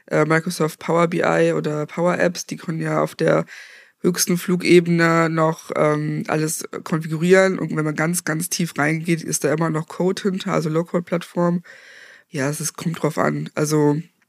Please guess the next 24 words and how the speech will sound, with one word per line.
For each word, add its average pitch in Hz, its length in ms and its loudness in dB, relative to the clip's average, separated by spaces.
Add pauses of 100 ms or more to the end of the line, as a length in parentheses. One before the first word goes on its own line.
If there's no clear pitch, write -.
(140)
es - 140 -8
macht 170 220 0
nicht 180 140 -2
immer 185 260 2
Sinn, 196 360 2
weil 156 120 0
man 160 160 -2
sich 165 180 -2
auch 160 80 0
viel - 180 -4
kaputt 175 300 -6
machen 180 280 -2
kann. 190 320 0 (440)
Und 160 100 -8
gerade 160 300 2
wenn 160 140 2
man 160 240 0
mit 160 240 -2
so - 340 -4
freiem 160 400 2
Code 175 480 4
in 160 120 -4
so 165 80 -4
eine 156 380 -2